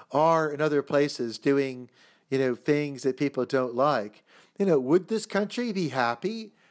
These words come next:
with Canadian governments, American governments, Iraqi governments,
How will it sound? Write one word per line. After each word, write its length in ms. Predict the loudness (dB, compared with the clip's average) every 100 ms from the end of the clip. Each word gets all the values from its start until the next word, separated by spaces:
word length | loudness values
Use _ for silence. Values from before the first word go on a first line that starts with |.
| _ _
with 240 | -2 -2 -2
Canadian 680 | -6 -2 0 0 -2 -4 0
governments, 720 | 2 2 -2 -4 -6 -10 -12 -18 -8
American 580 | -2 2 4 2 0 -2
governments, 680 | 2 2 0 -4 -4 -6 -8 _ _ -12 -4
Iraqi 600 | 0 2 2 2 -4 0
governments, 880 | 0 2 0 -2 -4 -6 -8 -8